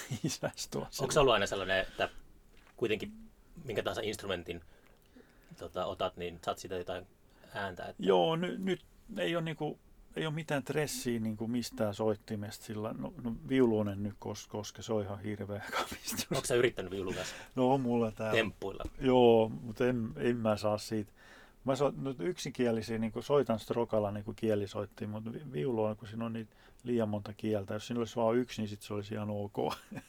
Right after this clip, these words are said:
Speaker 2: Mm. Soitatko sä jouhikoa?
Speaker 1: Eh, no oon mä kokeillut sitä, kun Rauno Nieminen sit taas soittaa kans tässä näin, niin sit, niin Rauno on sit soittanut meidän keikolla niinku jou-, jouhikkoa,
Speaker 2: Okei.
Speaker 1: että,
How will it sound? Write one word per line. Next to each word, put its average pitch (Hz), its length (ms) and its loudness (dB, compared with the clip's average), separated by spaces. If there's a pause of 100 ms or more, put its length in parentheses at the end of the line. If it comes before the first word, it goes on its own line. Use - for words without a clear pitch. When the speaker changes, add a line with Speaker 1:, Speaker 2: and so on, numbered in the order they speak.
(120)
Speaker 2:
Mm. 98 300 -10 (840)
Soitatko - 220 -6
sä 117 40 4
jouhikoa? 113 520 4 (680)
Speaker 1:
Eh, 143 140 -4 (280)
no 143 120 4
oon 147 100 8
mä 131 200 4 (160)
kokeillut 120 520 8
sitä, - 160 -2 (600)
kun 131 180 -6 (120)
Rauno 123 220 6
Nieminen 104 400 0
sit - 180 -12
taas 107 240 -4
soittaa 101 480 -2 (840)
kans 107 260 -2
tässä 104 360 -8
näin, 101 240 -4
niin 101 180 -8 (420)
sit, - 120 -18 (420)
niin 113 200 -2
Rauno 113 300 6
on 101 80 -2
sit 104 140 -12
soittanut 107 440 -6
meidän 104 200 -4
keikolla 101 380 -6
niinku 101 180 -8
jou-, 107 220 -4
jouhikkoa, 104 520 -4
Speaker 2:
Okei. 107 120 -2
Speaker 1:
että, 98 200 -10